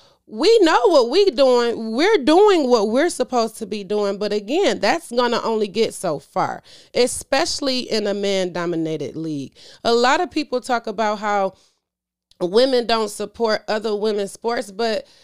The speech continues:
it's not really publicized. It's if, if you don't have somebody that you honestly like or you're following, you don't know. You know, "Oh, everybody just wanna watch tennis for Serena," because Serena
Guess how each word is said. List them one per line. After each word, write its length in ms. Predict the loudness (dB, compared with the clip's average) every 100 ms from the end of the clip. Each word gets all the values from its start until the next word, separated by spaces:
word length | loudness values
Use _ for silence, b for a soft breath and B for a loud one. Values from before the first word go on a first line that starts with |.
| b b b _
it's 280 | 0 0 0
not 520 | -2 2 4 4 0 -6
really 420 | -2 2 2 0
publicized. 1120 | -4 -2 -2 2 0 0 -2 0 0 -4 -10 0
It's 220 | 0 0 0
if, 180 | 0 2
if 200 | 4 4
you 120 | 4 2
don't 260 | 2 0
have 360 | 0 2 2 0
somebody 480 | -4 -4 -2 -2 -2
that 260 | -4 -4 -6
you 120 | -6
honestly 600 | -4 -2 -4 -6 -8 -6
like 460 | -2 0 2 0 -6 B B B
or 260 | 2 4 4
you're 360 | 0 -2 -2 -2
following, 840 | 0 2 4 2 2 0 0 -2 b b b
you 300 | -2 -2 2
don't 400 | 4 4 2 0
know. 320 | 0 -2 -4
You 140 | -6 -2
know, 220 | -2 2
"Oh, 220 | 4 4
everybody 480 | 2 -2 0 0 0
just 160 | -2 -2
wanna 180 | -2
watch 260 | 0 0 -2
tennis 360 | -6 -4 -4 -4
for 160 | -6
Serena," 440 | -4 -4 -2 -2 -2
because 400 | -4 -2 -2 0
Serena 600 | 0 0 0 2 0